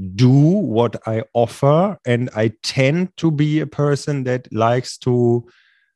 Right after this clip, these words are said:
uh, offer lots of different things and <laughs> sometimes too many different things. So I, from time to time, uh, need to see, okay, what do I continue to offer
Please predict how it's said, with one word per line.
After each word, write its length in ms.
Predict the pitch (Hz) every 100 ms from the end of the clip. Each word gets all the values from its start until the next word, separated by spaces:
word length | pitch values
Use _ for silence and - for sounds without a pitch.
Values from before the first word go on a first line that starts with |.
| _ -
uh, 300 | 101 98 104
offer 640 | 113 117 - 117 107 104
lots 440 | 104 110 113 110 -
of 260 | 104 - - - _ _ _ _ _ _ _ _ _ _ _ 113
different 540 | 120 127 - 117 117
things 600 | - 123 127 160 196 147 - _ _ _ _ _ _
and 640 | 107 113 117 151 127 131 -
<laughs> 200 | 233 135
sometimes 800 | 113 104 135 - 120 107 107 - 113 98 98 - _
too 180 | 127 131
many 240 | 117 107
different 420 | 107 107 107 117 117
things. 340 | 127 185 -
So 220 | 123 107
I, 220 | 98 101
from 260 | 101 113 104
time 220 | 104 104
to 60 | 107
time, 440 | 104 98 98 101 - - _ _ _ _
uh, 440 | 101 90 87 85 95
need 280 | 104 101 101
to 460 | - 95 90 85 - _ _ _ _
see, 440 | - - 92 90
okay, 240 | 78 - 95
what 240 | 90 95
do 160 | 101 95
I 160 | 87
continue 720 | 85 98 85 _ - 107 107 95
to 140 | 98
offer 760 | - 95 - 95 92 92 90